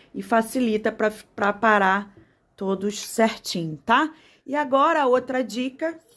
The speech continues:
dica final, é o acabamento de boutique, gente. Pra, pra não desfiar aqui o barbante vinte e quatro fios,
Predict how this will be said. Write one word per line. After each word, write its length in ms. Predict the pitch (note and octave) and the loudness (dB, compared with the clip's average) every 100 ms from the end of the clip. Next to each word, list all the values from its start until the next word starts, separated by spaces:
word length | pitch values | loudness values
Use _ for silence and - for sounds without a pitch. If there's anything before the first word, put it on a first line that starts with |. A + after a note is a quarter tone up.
| - _ | -20 _
dica 260 | - G3+ G3+ | -10 -6 -6
final, 400 | G3 A#3+ G#3+ A#3+ | -2 0 2 2
é 40 | |
o 20 | B3 | 0
acabamento 580 | B3 A#3 A3+ A3+ A3+ | 0 0 0 0 -4
de 120 | G3+ G#3 | -4 -4
boutique, 580 | G3+ G3 - C4+ C#4 | -4 -4 -2 -4 -4
gente. 540 | F#3+ E3+ D3+ - - - - - - | -6 -4 -6 -6 -10 -12 -16 -20 -6
Pra, 240 | - A3+ A3+ - _ - | 2 2 2 -6 _ 0
pra 160 | A#3 | 4
não 260 | A#3 B3+ E4+ | 4 4 2
desfiar 880 | D4+ D4+ - - C4 G3+ G3 G#3 - _ | 0 -2 -6 -2 2 2 2 -2 -8 _
aqui 560 | - G#3 G#3 - F#3 - | -6 -6 -6 -8 -6 -6
o 120 | - A3+ | -6 -4
barbante 600 | A#3+ A#3+ F#3+ G3 G#3 - | 0 0 2 2 0 2
vinte 200 | A3+ A3 | 0 0
e 40 | |
quatro 340 | - F#3 F#3 F3 | 0 -2 -2 -10
fios, 720 | - E3 D#3+ D#3+ F#3+ - | -12 -10 -6 -6 -6 -8